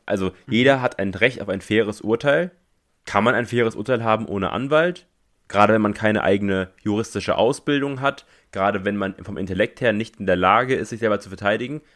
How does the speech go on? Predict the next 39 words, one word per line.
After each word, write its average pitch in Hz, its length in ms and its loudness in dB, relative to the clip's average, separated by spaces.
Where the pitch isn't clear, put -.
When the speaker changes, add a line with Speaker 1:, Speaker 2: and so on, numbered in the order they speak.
Speaker 1:
Offensichtlich 104 540 -2
nicht. - 280 -8
Und 120 180 0
was 123 120 0
jetzt 143 140 -2
hier 175 100 2
Speaker 2:
Mhm. 120 40 -6
Speaker 1:
passiert 151 220 0
ist, 151 100 -10
ist 110 100 -12
ganz 139 160 0
interessant, 123 540 -2
denn 123 240 0
er 117 160 4
hat 131 220 2
nämlich 131 460 -4
einen, 110 960 -2
äh, 101 400 -2
einen 107 200 0
Anwalt 143 540 0
bekommen, 120 420 -2
und 120 140 -4
zwar 120 400 -2
einen, 117 460 -4
der 107 160 -2
zukünftig 117 680 -8
danach, 104 480 -2
also 98 240 -4
nicht 110 320 -10
direkt - 240 4
danach, 131 300 2
aber 101 300 2
in 107 140 -2
der 98 140 4
Zukunft 143 500 -4
dann 123 160 2
von 120 120 -6
dem 107 120 -6
Fall, 120 420 2